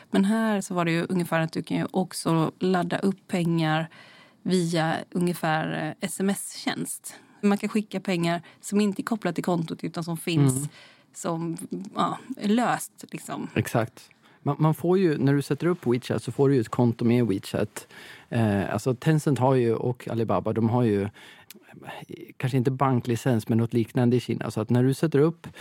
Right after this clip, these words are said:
Speaker 2: eh, ditt WeChat-konto så, och så kopplar ditt kort till det, så får du ett konto där som inte är kopplat till ditt bankkonto. Så du kan ju överföra pengar på, från ditt bankkonto direkt dit. Eh, så att även om någon liksom på något sätt kommer in på ditt konto så kommer de inte åt ditt bankkonto,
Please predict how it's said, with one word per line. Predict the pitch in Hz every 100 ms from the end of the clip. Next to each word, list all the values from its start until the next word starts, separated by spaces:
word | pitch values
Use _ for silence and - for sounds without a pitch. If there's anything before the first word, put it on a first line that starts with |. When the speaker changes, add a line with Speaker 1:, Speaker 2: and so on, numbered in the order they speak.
| - - -
Speaker 2:
eh, | - 127 -
ditt | 120 123
WeChat-konto | - - - 110 104 123
så, | 127
och | - 120
så | 131
kopplar | 120 110 117
ditt | 101 -
kort | - 156
till | -
det, | -
så | - 110
får | 123
du | 143
ett | -
konto | - 107 - 156
där | -
som | - 117
inte | 107 -
är | 135
kopplat | 117 - 110 -
till |
ditt | 101 92 -
bankkonto. | 98 92 123 120 - - - - -
Så | -
du | 120
kan | - 135 160
ju | 151 117
överföra | 104 - 117 113 110
pengar | - 113 107 87 110 - - -
på, | - 110 101
från | - 110
ditt | 104
bankkonto | 101 98 123 117 101
direkt | 113 139 - -
dit. | 101 110 - - - - -
Eh, | 113 101 98 92
så | -
att | 107
även | 107 117
om | 131 120
någon | 113 110
liksom | 104 104 98
på | - 104
något | 98 -
sätt | 98 90 - - - - - - - _ - _ -
kommer | - 110
in | 127 113
på | 113
ditt | 101 -
konto | 101 98 -
så | 101
kommer | 110 104
de | 101
inte | 98
åt | 95 98
ditt | 95
bankkonto, | 98 90 - 113 107